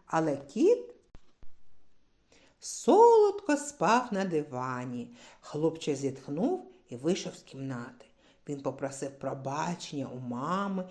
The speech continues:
і запевнив її, що більше ніколи не робитиме таких поганих вчинків. Наступного дня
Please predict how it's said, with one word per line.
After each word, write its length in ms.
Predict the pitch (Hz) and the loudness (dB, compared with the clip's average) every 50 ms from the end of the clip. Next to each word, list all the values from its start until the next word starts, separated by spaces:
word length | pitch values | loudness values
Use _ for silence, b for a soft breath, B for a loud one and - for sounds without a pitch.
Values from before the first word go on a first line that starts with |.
| B B B B - | B B B B -4
і 60 | 339 | -2
запевнив 840 | 339 - 392 392 392 - 269 269 269 269 262 262 262 254 262 - 262 | 2 2 2 2 2 0 2 4 4 4 6 4 2 0 0 -2 -2
її, 440 | 254 247 233 233 220 226 233 - - - | -2 0 0 0 0 0 -2 -4 -12 -20
що 160 | _ - 175 151 | _ -6 -6 -2
більше 340 | 151 156 156 160 - 190 | 0 0 -2 0 -2 -2
ніколи 920 | 208 247 381 453 466 453 - - - - - 220 214 190 170 151 143 127 131 135 | -2 0 4 4 2 2 0 -8 -6 4 6 8 10 10 8 6 4 2 -2 -4
не 140 | 139 139 | -6 -4
робитиме 720 | 139 135 127 131 131 139 170 214 262 - - 190 160 139 135 b b b b b _ | -2 -4 -4 -2 -2 0 2 2 2 0 -2 -6 -6 -6 -8 b b b b b _
таких 460 | - 135 135 - - 165 156 - - | -8 -8 -8 -4 -4 -4 -4 -4 -6
поганих 580 | - 139 131 - - 147 156 170 190 185 135 - - - _ _ | -6 -6 -6 -4 -2 0 0 0 0 -2 -4 -10 -14 -20 _ _
вчинків. 580 | - - - 139 131 131 127 - - - - - _ b b b b b b b - | -14 -12 -10 -10 -10 -10 -12 -16 -16 -16 -16 -18 _ b b b b b b b -6
Наступного 760 | 180 208 - - - 480 480 480 - 196 156 139 139 139 127 | -4 -4 -4 8 8 8 8 8 2 -2 -4 -2 -2 -4 -6
дня 400 | 123 139 135 139 160 240 311 B | -4 -6 -4 -2 -2 -2 -4 B